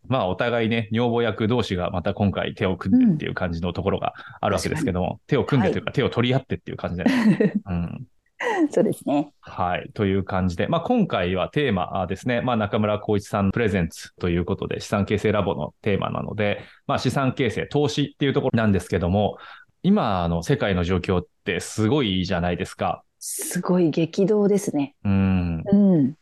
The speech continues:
Speaker 1: あんまりテレビとかニュースとか見ないとかね、その金融の情報とかあんまチェックしてない人は、「え、何のこと？」って思うかもしれないんですけども、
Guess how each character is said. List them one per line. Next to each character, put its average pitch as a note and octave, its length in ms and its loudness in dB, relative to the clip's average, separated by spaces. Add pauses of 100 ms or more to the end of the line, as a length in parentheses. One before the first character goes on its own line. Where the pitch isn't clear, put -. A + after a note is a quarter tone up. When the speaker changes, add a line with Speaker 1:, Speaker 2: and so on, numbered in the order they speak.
(180)
Speaker 1:
あ - 80 -2
ん F#3 60 2
ま G#3 100 2
り G3+ 340 0
テ A3+ 120 2
レ F3 80 2
ビ A2+ 160 2
と F2 100 -2
か F2 140 0
ニ A#2 100 2
ュ C3 40 2
ー - 40 0
ス - 60 -14
と G#2 120 -2
か D#2+ 280 -2
見 B2+ 100 2
な A2+ 120 2
い F2+ 120 -4
と - 100 -6
か - 100 -4
ね、 A#2 200 0
そ A#2 100 -2
の G2 100 2
金 E3 260 2
融 E3+ 100 4
の D#3 180 2
情 C#3+ 180 0
報 D3+ 120 0
と C#3 80 0
か - 60 -2
あ G2 40 0
ん G#2 40 2
ま G#2+ 80 2
チ D#3+ 120 -2
ェ - 20 -2
ッ - 40 -6
ク - 80 -4
し - 80 -4
て A#2 80 0
な A#2+ 140 0
い G#2 60 0
人 G2 180 -2
は、 E2+ 260 -2
「え、 B2 120 0
何 A#2 180 4
の C3+ 80 4
こ C#3 100 2
と？」 C#3 160 2
っ C#3+ 140 -10
て G#2 80 0
思 G#2 160 4
う F#2 40 2
か F2+ 100 -2
も E2+ 100 0
し - 120 -2
れ F#2 80 2
な F#2 100 2
い F2 40 0
ん - 20 -2
で E2+ 80 -4
す - 80 -14
け - 80 -2
ど E2+ 100 0
も、 F#2+ 220 2